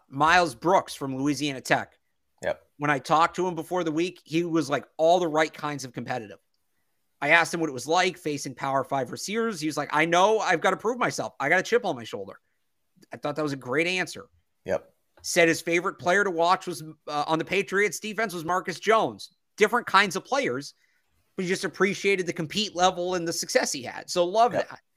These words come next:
Speaker 1: Came out, you know, held his own against these bigger receivers, these Power Five receivers. He's still probably a day three guy.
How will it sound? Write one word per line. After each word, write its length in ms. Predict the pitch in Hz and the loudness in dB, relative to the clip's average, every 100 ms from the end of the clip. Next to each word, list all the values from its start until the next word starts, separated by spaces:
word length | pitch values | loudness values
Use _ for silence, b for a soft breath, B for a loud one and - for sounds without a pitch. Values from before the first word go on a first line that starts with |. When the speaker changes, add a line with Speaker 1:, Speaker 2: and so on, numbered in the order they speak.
| _ _ _ _ _ _ _ _ - | _ _ _ _ _ _ _ _ -4
Speaker 1:
Came 220 | 190 226 | 0 6
out, 300 | 214 214 208 - _ | 6 6 2 -6 _
you 100 | - | -4
know, 160 | 170 180 - | -2 -2 -2
held 300 | - 208 220 | 4 6 4
his 100 | 196 | 2
own 160 | 202 | 0
against 280 | 196 196 180 | 0 -2 -4
these 140 | 196 | -8
bigger 260 | 143 196 180 | -2 -2 0
receivers, 500 | 185 170 185 175 170 | -2 -2 -6 -4 -4
these 160 | 175 151 | -6 -6
Power 280 | 143 165 | -2 0
Five 300 | 160 165 165 | 2 4 2
receivers. 640 | 147 156 165 160 160 151 - _ _ _ _ | 0 -4 -4 0 2 0 -4 _ _ _ _
He's 240 | 175 185 | -6 -2
still 260 | - 233 233 | 4 4 4
probably 540 | - 190 202 202 202 | 4 2 2 -2 -4
a 40 | |
day 220 | 180 196 190 | -2 -2 -2
three 260 | - 190 | -4 -6
guy. 480 | 190 196 202 202 185 | 0 2 4 0 -4